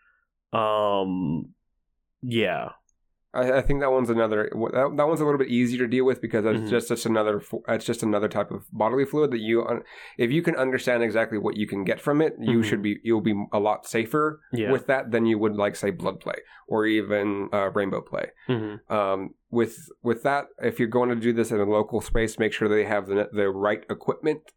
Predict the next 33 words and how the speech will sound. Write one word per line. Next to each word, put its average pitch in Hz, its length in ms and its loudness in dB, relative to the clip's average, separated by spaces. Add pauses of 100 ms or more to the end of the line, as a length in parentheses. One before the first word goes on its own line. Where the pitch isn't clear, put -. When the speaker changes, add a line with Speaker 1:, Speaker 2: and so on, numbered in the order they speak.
Speaker 2:
to, 113 300 0 (160)
uh, 107 80 -2 (340)
um, 95 520 -2 (360)
to 120 100 -4
con-, 101 400 -2
to 101 180 -2
conform 107 500 -2
to, 113 220 -4
uh, - 20 2
not 98 180 -4
conform, 95 420 -6 (640)
to 117 160 2
assist - 340 -2
you 151 80 4
with 143 180 0
your, 135 380 2
Speaker 1:
Yeah. 117 140 4
Speaker 2:
with 107 60 -2
your 127 100 2
desired 127 420 0
scene. 135 360 2
Speaker 1:
Make 123 140 0
sure 151 140 0
they 143 80 2
consent 120 380 -2
to 123 120 2
it 127 80 -2
too. 113 300 0 (440)
Speaker 2:
That 113 320 -4 (240)
is 107 160 -4
another 101 220 0
thing. 98 460 -2
Um, 104 500 0